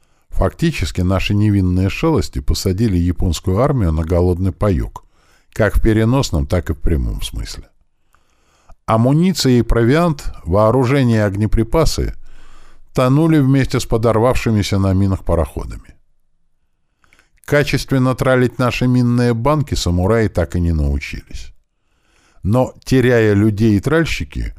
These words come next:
в кои назначили они все маломальски подходящие суда, вплоть до рыбацких джонок,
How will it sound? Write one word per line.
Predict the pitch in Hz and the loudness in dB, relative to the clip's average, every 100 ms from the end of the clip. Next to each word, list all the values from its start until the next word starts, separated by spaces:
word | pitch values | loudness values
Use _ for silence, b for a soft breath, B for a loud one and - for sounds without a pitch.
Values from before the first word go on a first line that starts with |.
| b b | b b
в | - - | -6 0
кои | 107 95 | 2 2
назначили | 98 87 101 85 90 90 | 2 0 0 0 0 0
они | 90 87 | 2 0
все | - 104 82 | -2 -2 0
маломальски | 80 87 90 82 - 85 | 0 0 0 0 -2 -2
подходящие | - - 90 76 69 - 78 | -2 -2 -2 -2 -4 -4 -6
суда, | - 92 120 | -6 -2 -2
вплоть | - 92 82 | 0 -2 -2
до | 80 | -2
рыбацких | 80 80 80 - 95 85 | -2 -2 -4 -4 -6 -4
джонок, | 80 60 57 | -4 -4 -8